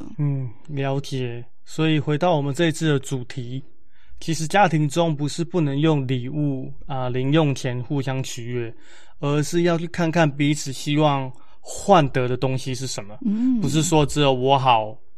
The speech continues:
Speaker 1: 呃，而是我要大家一起好。
Speaker 2: 嗯。
Speaker 1: 所以我们在人际的脉络中呢，即-，即便是独立的个体，有，呃，也不是完全的像个真空包一样。
Speaker 2: 嗯。
Speaker 1: 对，所以因此在彼此取得的过程中，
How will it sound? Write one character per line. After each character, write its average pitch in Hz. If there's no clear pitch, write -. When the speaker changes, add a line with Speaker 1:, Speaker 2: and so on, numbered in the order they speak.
Speaker 1:
呃， 131
而 139
是 160
我 135
要 131
大 135
家 127
一 135
起 120
好。 107
Speaker 2:
嗯。 170
Speaker 1:
所 147
以 147
我 135
们 131
在 160
人 139
际 151
的 127
脉 143
络 147
中 139
呢， 131
即-， 170
即 143
便 160
是 165
独 135
立 156
的 135
个 143
体， 123
有， 135
呃， 131
也 131
不 139
是 175
完 151
全 139
的 131
像 135
个 127
真 139
空 127
包 123
一 123
样。 127
Speaker 2:
嗯。 262
Speaker 1:
对， 185
所 143
以 151
因 165
此 147
在 151
彼 147
此 160
取 135
得 127
的 127
过 147
程 123
中， 131